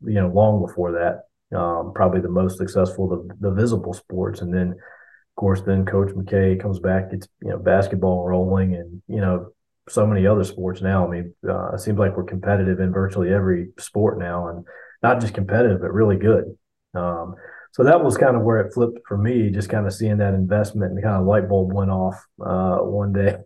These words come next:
that, uh, like, why am I doing this? I, you know, switched the, you know, I'm gonna go ahead and switch back to my,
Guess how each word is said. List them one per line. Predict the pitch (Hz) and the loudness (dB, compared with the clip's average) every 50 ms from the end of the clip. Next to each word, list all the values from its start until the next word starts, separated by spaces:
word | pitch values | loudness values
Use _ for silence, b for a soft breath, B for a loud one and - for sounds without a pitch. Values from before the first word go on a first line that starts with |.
| _ b b b b b b b - | _ b b b b b b b 0
that, | 101 98 95 - - - | 2 2 2 0 0 0
uh, | 101 95 92 92 92 95 - - | 2 4 4 4 2 0 -2 -2
like, | 95 - - 107 | -4 -2 0 2
why | 104 | 2
am | 107 104 | 4 4
I | 104 101 | 2 2
doing | 104 107 107 104 101 98 | 2 0 0 0 0 -2
this? | 95 95 98 95 - - | 0 -2 -2 -2 -2 -2
I, | 95 95 98 | -2 -2 -2
you | 98 101 101 98 | -2 -6 -8 -8
know, | 104 101 98 101 - | -10 -8 -10 -10 -14
switched | - - 110 98 95 95 - 92 | -10 -4 -2 -2 -2 -2 -4 -4
the, | 90 - - - - - _ - | -4 -4 -4 -8 -12 -16 _ -4
you | 117 104 | -2 0
know, | 98 92 | 0 0
I'm | 98 | 0
gonna | 104 107 98 | 0 0 0
go | 101 101 101 | 2 2 2
ahead | 101 98 92 | 2 2 2
and | 92 | 0
switch | - - 110 101 95 - - | -2 -2 -2 -2 -2 -2 -2
back | 110 101 104 101 - | 0 0 0 0 -2
to | - 104 | -2 0
my, | 101 98 92 92 92 95 95 | 0 2 2 2 0 -2 -4